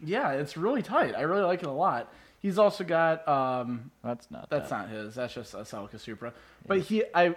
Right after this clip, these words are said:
Speaker 1: started following him 'cause he had that, this really cool, uh, Suzuki Carry.
Speaker 2: Mm-hmm.
Speaker 1: Um,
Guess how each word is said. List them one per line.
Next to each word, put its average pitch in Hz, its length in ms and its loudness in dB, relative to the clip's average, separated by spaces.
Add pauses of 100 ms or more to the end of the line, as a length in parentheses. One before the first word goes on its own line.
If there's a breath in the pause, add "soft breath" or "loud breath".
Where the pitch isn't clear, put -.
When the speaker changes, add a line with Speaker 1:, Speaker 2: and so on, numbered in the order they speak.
Speaker 1:
started 170 240 -4
following 196 220 4
him 143 60 -2
'cause - 80 -12
he 156 80 -6
had 139 80 -4
that, 135 260 -6
this 156 220 -8
really 165 200 0
cool, 151 580 0
uh, 127 140 0
Suzuki 143 480 -4
Carry. 127 460 -8 (280)
Speaker 2:
Mm-hmm. 123 540 -6
Speaker 1:
Um, 120 640 0